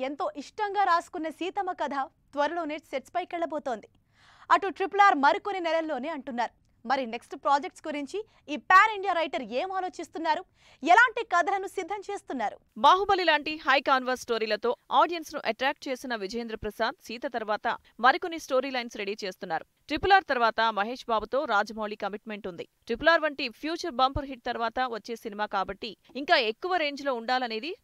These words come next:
Speaker 2: జక్కన్న ఫాదర్ ప్లాన్. అందుకే తన వంతు ప్రయత్నంగా స్టోరీని రాస్తున్నారు. అయితే అది రాజమౌళికి హండ్రెడ్ పర్సెంట్ నచ్చుతుందని ఇప్పుడే చెప్పలేనని ఈ మధ్య అన్నారు. సూపర్ స్టార్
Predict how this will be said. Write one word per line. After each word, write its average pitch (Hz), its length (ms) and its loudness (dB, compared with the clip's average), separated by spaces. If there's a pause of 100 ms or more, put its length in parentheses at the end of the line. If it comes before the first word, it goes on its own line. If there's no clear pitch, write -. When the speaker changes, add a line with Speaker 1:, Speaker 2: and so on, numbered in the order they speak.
(140)
Speaker 2:
జక్కన్న 285 300 -4 (100)
ఫాదర్ 214 360 0
ప్లాన్. 180 220 -2 (240)
అందుకే 330 260 -2 (120)
తన 247 180 2
వంతు 320 240 -2
ప్రయత్నంగా 269 520 0
స్టోరీని 240 420 -4
రాస్తున్నారు. 190 420 -2 (240)
అయితే 269 180 -6 (200)
అది 294 200 -2
రాజమౌళికి 262 600 0 (140)
హండ్రెడ్ 254 400 -2
పర్సెంట్ 240 320 -6
నచ్చుతుందని 208 480 -6 (160)
ఇప్పుడే 208 220 -6 (100)
చెప్పలేనని 233 500 -4 (280)
ఈ - 100 -2
మధ్య 240 320 -2
అన్నారు. 180 240 -4 (240)
సూపర్ 381 260 0
స్టార్ 302 180 0